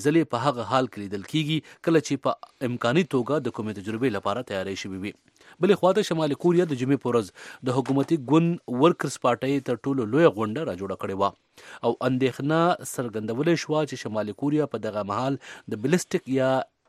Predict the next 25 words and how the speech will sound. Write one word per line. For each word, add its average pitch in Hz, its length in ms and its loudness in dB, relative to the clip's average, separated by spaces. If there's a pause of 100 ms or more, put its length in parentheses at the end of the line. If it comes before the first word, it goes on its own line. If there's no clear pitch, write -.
(140)
اټامیک 170 420 4 (100)
تجربې 107 340 -2 (600)
اراده 113 260 0
لري. 98 180 -4 (400)
د 165 120 -2
شمالي 180 340 2
کوریا 214 260 4
مشر 190 240 2 (120)
کیم 185 120 2 (140)
جونګ 170 500 2
غونډې 160 360 4
ته 170 180 0
پرانستې 143 580 -2
په 117 140 -4
وینا 123 180 -2
کې 127 280 -6
د 101 100 -6
جنوري 110 400 -4
په 110 100 -6
میاشت 147 240 0
کې - 520 -8
ترسره 113 420 -4
شوې 151 220 2 (180)
اټامیک 143 440 2
تجربې 110 380 -4